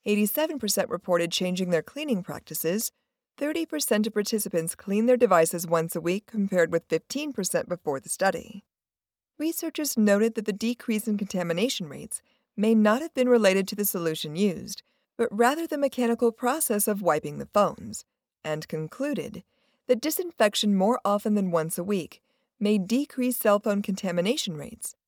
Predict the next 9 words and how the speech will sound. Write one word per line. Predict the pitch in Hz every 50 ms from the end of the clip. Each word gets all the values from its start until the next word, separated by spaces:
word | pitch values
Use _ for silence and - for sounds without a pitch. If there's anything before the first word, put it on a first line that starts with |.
| _ _ _ -
and | 220 220 220
lower | 214 214 208 202 196
the | 185 185 185
potential | - 214 - - 285 311 320 - - 294 294 254
risk | 202 196 175 175 - - _
for | - 202 202 185
S | 156 143 - 151
S | 139 - - 160 160 151 165 - -
Is. | - - - -